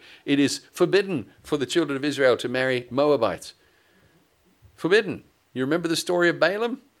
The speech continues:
and the donkey? Yeah? That's Moabites. And Moabites and the Midianites, the elders of both, came together to try and hire someone to curse the children of Israel when they came through. They did not show up with bread and water for them in the wilderness. And so they were cursed,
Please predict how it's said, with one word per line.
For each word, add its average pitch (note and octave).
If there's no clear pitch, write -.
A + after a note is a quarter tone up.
and D3+
the C#3+
donkey? A#3
Yeah? A#3+
That's B3
Moabites. G#3
And E3+
Moabites C4
and A3
the A3
Midianites, G3+
the D#3+
elders G3
of E3+
both, G#3+
came F#3+
together F3
to G#2+
try E3
and D3
hire F#3
someone D3+
to A#2+
curse F#3+
the D#3+
children E3
of D#3+
Israel E3
when A#2+
they A#2
came D3+
through. C3+
They F#3
did F#3+
not B3
show A3+
up D#3+
with D3
bread D#3
and D3
water D3
for -
them A2+
in C3
the B2
wilderness. A#2+
And F3+
so F#3+
they F#3+
were G3
cursed, -